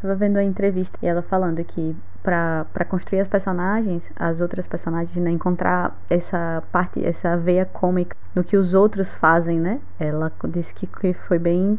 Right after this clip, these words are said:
foi bem natural, né? Mas pra encontrar o dela, tipo, encontrar o que é que é, o que é que era engraçado nela, necessariamente, não o que as outras, pra poder atuar, né? Foi um pouco mais difícil.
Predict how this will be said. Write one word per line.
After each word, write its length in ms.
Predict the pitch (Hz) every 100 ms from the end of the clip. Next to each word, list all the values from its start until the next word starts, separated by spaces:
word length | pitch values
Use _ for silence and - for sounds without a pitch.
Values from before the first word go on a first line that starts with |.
| -
foi 160 | -
bem 120 | 202 196
natural, 500 | 214 285 277 180 180
né? 100 | 180
Mas 200 | 180 185
pra 120 | 196
encontrar 500 | 208 214 214 - 202
o 40 | 220
dela, 880 | 202 - 175 185 214 254 214 175
tipo, 240 | 175 180 185
encontrar 400 | 185 185 - 185
o 60 | 196
que 160 | -
é 80 | 196
que 140 | 202
é, 180 | 202 190 -
o 40 |
que 100 | 196
é 40 |
que 100 | 196
era 100 | 196
engraçado 600 | 196 190 180 - 180 175
nela, 420 | 175 175 180 202 196
necessariamente, 680 | 180 185 - 180 185 175
não 180 | 180 208
o 20 |
que 140 | 214 202
as 120 | 190
outras, 340 | 190 190 185
pra 100 | -
poder 220 | - 185 185
atuar, 520 | 185 - 185 180 190
né? 180 | 180 190
Foi 160 | - 190
um 80 | 185
pouco 180 | 190
mais 140 | 185 190
difícil. 400 | 202 - 196